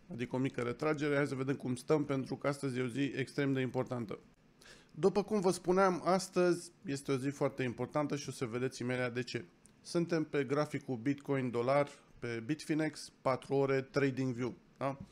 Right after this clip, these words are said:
Din punctul meu de vedere, în clipa de față vom testa această zonă, patru sute cincizeci pentru Bitcoin.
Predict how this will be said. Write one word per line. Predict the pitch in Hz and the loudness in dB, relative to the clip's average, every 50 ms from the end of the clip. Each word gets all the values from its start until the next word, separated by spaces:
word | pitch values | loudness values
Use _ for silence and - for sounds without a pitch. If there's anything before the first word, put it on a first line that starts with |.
| - - - - - | -18 -18 -18 -20 -10
Din | - 139 160 156 | -2 -2 -2 0
punctul | - 175 190 180 185 | 0 0 -2 0 2
meu | 165 175 175 | 2 4 4
de | 151 160 | 4 2
vedere, | 139 151 147 143 156 160 160 160 160 160 147 - - | 0 0 0 2 2 2 4 4 2 2 0 -2 -4
în | 143 156 151 | -4 -4 -4
clipa | 143 160 160 - 156 147 | -2 -4 0 2 2 2
de | 131 139 | 2 0
față | 131 - 156 151 143 147 - 147 147 139 - - - | -2 -2 -2 -2 -2 -2 -2 -2 -2 -2 -4 -10 -12
vom | - - 117 127 160 165 151 143 | -10 -4 0 2 2 2 2 0
testa | - 135 135 - - - 147 | -2 -2 -2 -4 -2 0 2
această | 147 139 139 135 - 143 135 131 - - | 2 2 2 0 -2 -4 -4 -4 -6 -6
zonă, | 120 110 107 151 170 165 156 151 147 151 139 - - | -6 -4 0 2 2 2 4 2 2 0 -2 -6 -8
patru | - 127 131 - 127 123 117 120 110 - 120 127 135 131 120 110 107 123 120 117 113 113 113 - - - - _ | -6 -4 -4 -4 -6 -6 -6 -6 -6 -6 -6 -4 -4 -4 -4 -4 -4 -4 -4 -4 -4 -6 -8 -10 -12 -18 -20 _
sute | - - - 113 - 127 | -16 -14 -10 -8 -8 -8
cincizeci | - - 127 117 110 127 147 139 | -6 -6 -6 -4 -4 -4 -4 -4
pentru | - - 120 110 101 - | -6 -8 -10 -8 -8 -10
Bitcoin. | 110 117 143 147 143 - - 147 147 143 143 | -8 -6 -6 -6 -6 -4 0 0 2 2 0